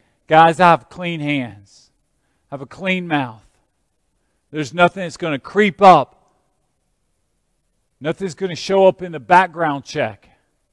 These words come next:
Old pictures on the internet that I regret." Verse twenty-seven, "Because I did not avoid declaring to you the whole plan of God."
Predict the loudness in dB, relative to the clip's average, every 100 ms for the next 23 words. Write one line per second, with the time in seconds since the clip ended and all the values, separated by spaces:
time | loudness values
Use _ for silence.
0 | _ _ _ _ _ 2 4 4 2 -4
1 | -4 -6 -8 -8 -4 0 0 0 -6 -10
2 | -14 _ _ _ _ _ _ _ _ _
3 | _ _ _ _ _ _ -6 -2 0 -2
4 | -8 -4 -2 -4 -8 _ _ _ _ _
5 | _ _ _ _ _ _ _ _ _ _
6 | _ _ _ _ _ _ _ _ _ _
7 | _ -10 -8 -10 -16 -14 -12 -4 -4 -4
8 | -18 _ _ _ _ _ _ _ _ _
9 | _ -20 -16 -10 0 0 2 -2 0 -2
10 | -2 -2 0 0 -2 -8 -8 -6 -10 -14
11 | -16 -16 -16 -8 -6 -6 -8 -12 -12 -12
12 | -4 0 0